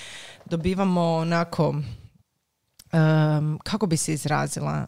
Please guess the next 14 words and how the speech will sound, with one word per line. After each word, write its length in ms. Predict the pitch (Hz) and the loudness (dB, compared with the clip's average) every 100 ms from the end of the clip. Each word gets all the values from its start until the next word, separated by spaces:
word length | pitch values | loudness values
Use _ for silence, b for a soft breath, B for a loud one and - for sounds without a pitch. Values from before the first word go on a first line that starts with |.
| - | -4
jer 140 | 175 | 2
nisu 400 | 202 254 - 190 | 4 4 4 6
očajne 400 | 175 - 151 143 | 6 4 2 0
poruke, 520 | - 156 151 151 156 - | -2 -4 -4 -4 -4 -2
ali 220 | 165 165 | 2 2
su 120 | 165 | 0
to 180 | - 190 | 4 6
ono 220 | 180 170 | 8 6
cry 300 | - 175 185 | 4 4 6
for 220 | - 160 | 6 4
help, 320 | 127 170 156 - - - - | 6 6 4 2 -4 -4 -6
jel, 160 | 156 151 - | -4 -4 -2
poruke, 500 | 160 160 156 214 226 B B B B B B B | -2 -2 0 2 0 B B B B B B B
e, 80 | B | B